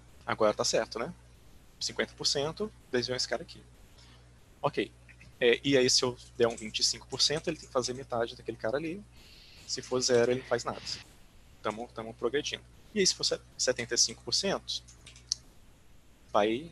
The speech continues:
estourar. Então, o que que a gente vai ter que fazer? A gente vai ter que limitar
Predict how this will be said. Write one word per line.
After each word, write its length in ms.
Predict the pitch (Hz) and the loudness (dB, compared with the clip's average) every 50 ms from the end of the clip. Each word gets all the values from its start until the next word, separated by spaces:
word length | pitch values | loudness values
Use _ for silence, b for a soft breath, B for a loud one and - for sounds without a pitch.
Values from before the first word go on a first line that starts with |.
| - - | -10 -4
estourar. 480 | - - - 170 180 170 139 120 110 - - - - - - - - - - - - - | -4 -2 2 4 6 6 6 4 2 -2 -12 -20 -20 -20 -20 -20 -20 -20 -20 -20 -20 -14
Então, 140 | - - 117 | -8 -8 -8
o 20 | |
que 100 | 117 - | -8 -8
que 100 | - - | -6 -4
a 20 | 135 | -4
gente 160 | 123 - - | -4 -2 -2
vai 80 | 123 117 | -4 -2
ter 100 | 123 120 | -4 -2
que 60 | - | 0
fazer? 280 | 139 131 120 - 107 | 0 0 2 0 -2
A 40 | 104 | -4
gente 160 | 110 - - | -6 -6 -6
vai 100 | - 113 | -6 -4
ter 140 | - 113 113 | -4 -4 -4
que 240 | 117 - - 143 147 - - B B B B B B - - | -6 -6 -12 -12 -12 -14 -20 B B B B B B -12 -6
limitar 680 | 127 139 156 180 180 - - 127 117 123 147 180 | -6 -4 -2 -2 -4 0 2 4 4 4 4 0